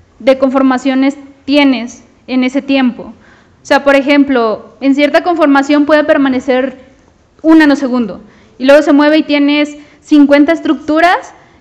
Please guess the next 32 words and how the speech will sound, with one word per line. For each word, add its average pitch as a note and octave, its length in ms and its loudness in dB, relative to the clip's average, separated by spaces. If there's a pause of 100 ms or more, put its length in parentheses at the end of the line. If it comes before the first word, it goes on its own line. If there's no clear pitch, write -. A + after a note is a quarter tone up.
(100)
que C4 200 0
permanecen C4 600 0
durante C#4 280 0
un C4 100 2
tiempo C#4 280 0
en C4+ 80 2
otro, A3+ 380 -4 (220)
¿sí? C4+ 220 -6
Entonces C4 320 -6
tienes D4 420 -2
diferentes C#4 500 -2
conformaciones, C4+ 760 -4
pero C#4+ 140 -4
se C4 120 -2
van B3 140 0
agrupando, C4 640 -2 (500)
porque C4+ 220 0
no C4 100 0
quiere D4 160 2
decir D4+ 200 0
que D4 100 0
durante B3+ 300 -2
los B3 140 -4
cien C4 140 -4
nanosegundos C#4 540 -2
vaya B3+ 160 -2
a B3+ 60 -6
tener A#3+ 540 -6 (1080)
miles B3+ 460 -4
y B3 60 -4
miles, A#3 520 -6
bueno, B3 300 -4